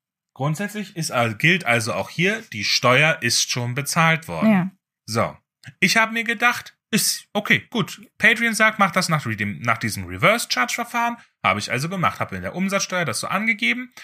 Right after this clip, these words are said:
Speaker 1: habe das, haben eine zusammenfassende Meldung an das, äh, Bundeszentralamt für Steuern geschickt. So.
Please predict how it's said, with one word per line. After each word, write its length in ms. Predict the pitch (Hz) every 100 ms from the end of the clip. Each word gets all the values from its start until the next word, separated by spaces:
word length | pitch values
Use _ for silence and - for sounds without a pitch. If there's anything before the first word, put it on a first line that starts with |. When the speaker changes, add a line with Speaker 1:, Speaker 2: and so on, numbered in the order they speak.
| - _
Speaker 1:
habe 360 | - 147 135 117
das, 240 | 113 - 127
haben 280 | 127 127
eine 240 | - 107 110
zusammenfassende 760 | - 104 92 117 107 - 165 147
Meldung 400 | 92 87 131 -
an 340 | 101 117 131 _ _ _
das, 380 | - 135 - -
äh, 340 | 135 123 123
Bundeszentralamt 920 | 117 117 123 131 156 147 87 92 120
für 120 | 135 143
Steuern 340 | - 160 143
geschickt. 520 | - - - - - _
So. 280 | - 80